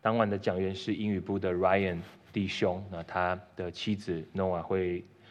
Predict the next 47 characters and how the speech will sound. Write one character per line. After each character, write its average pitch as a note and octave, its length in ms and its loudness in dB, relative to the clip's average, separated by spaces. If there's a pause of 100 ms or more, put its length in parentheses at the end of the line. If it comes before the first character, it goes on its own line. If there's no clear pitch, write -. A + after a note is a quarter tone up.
(200)
呃， F2 120 -4
做 G2+ 160 0
他 G2 140 2
的 G2 80 6
翻 G#2 260 4
译， G#2 140 2 (160)
啊， F2 80 -14
请 F#2 160 -8
大 F#2+ 60 2
家 F#2 80 4
为 F#2+ 100 2
他 F#2+ 80 2
祷 E2+ 180 2
告。 F#2 300 4 (400)
然 F#2+ 120 4
后 G#2 60 4
紧 G2 200 -4
接 G#2+ 120 2
着 F#2+ 320 2
下 A2+ 220 6
个 G#2+ 100 2
主 G2 220 -2
日 G2 60 0
就 G2+ 100 0
是 G#2 100 -2
我 F#2+ 80 2
们 F2 140 -4
的 F#2 80 -2
复 G#2+ 160 -2
活 G2 160 2
节 F#2+ 220 -4
了， F2+ 320 -2
那 F2+ 160 -6
慈 - 180 -2
恩 G2+ 100 2
弟 G2+ 120 0
兄 G2+ 240 0
会 G2 180 2
在 F#2+ 140 0
我 F2+ 40 -2
们 F2+ 80 -6
当 F#2+ 160 0
中 F#2 140 -2
分 F#2 160 -4
享 E2 180 -4
信 F#2 300 -8
息， D#2+ 320 -12